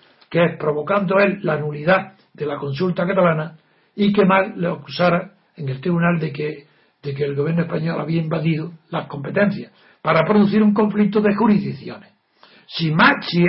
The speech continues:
Rajoy hubiera colocado a-, hasta ayer un conflicto de jurisdicciones, ya estaría, el asunto estaría plantado ya en el Tribunal Constitucional.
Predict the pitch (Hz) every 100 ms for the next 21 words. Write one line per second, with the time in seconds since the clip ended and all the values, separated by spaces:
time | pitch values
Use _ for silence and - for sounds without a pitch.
0 | 208 170 165 247 262 - - - - 165
1 | 170 220 220 220 208 208 214 202 202 -
2 | 151 139 - 143 - 156 226 220 - -
3 | _ - 196 208 185 190 208 208 202 185
4 | 208 208 214 226 208 214 - - _ _
5 | _ - 156 180 202 214 247 285 - _
6 | _ - 190 - 220 247 - 247 240 208
7 | 247 220 208 247 240 277 302 277 214 220
8 | 208 240 269 294 269 262 277 202 208 277
9 | 226